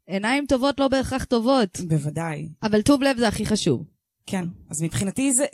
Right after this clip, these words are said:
Speaker 2: אלה ה-, אלה השניים האלה שלי, שלאחרונה הגעתי למסקנה שייהרג ובל יעבור.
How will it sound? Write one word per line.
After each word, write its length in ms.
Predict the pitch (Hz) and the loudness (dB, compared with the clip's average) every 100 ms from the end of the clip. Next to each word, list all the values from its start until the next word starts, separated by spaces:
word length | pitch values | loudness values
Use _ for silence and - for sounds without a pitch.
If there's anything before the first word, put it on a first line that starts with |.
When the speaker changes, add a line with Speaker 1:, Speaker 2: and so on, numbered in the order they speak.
| - | -4
Speaker 2:
אלה 220 | 202 233 220 | -2 0 0
ה-, 300 | 196 170 185 | -2 -4 -4
אלה 400 | 185 175 160 156 | -6 -4 -4 -4
השניים 480 | 156 - 165 156 147 | -6 -4 -4 -4 -4
האלה 180 | 135 135 | -6 -8
שלי, 300 | - 135 135 | -8 -8 -8
שלאחרונה 760 | - 135 131 131 - 135 139 | -6 -6 -6 -8 -4 -2 -2
הגעתי 240 | 139 139 143 | -6 -8 -8
למסקנה 480 | 131 - - 127 131 - 131 127 123 107 - - _ _ _ | -6 -6 -6 -6 -6 -6 -6 -6 -8 -10 -12 -18 _ _ _
שייהרג 460 | 190 175 165 185 180 | -2 -2 0 0 0
ובל 260 | 165 156 156 | 0 0 -2
יעבור. 420 | 151 139 131 | -2 -2 -6